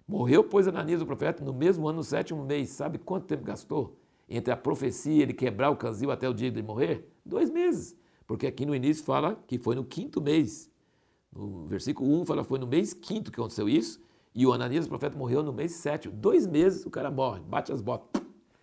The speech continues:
Então, a pergunta nossa que nós fizemos no último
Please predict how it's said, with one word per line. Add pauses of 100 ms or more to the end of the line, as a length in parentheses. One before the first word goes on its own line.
(120)
Então, (120)
a
pergunta
nossa
que
nós
fizemos
no
último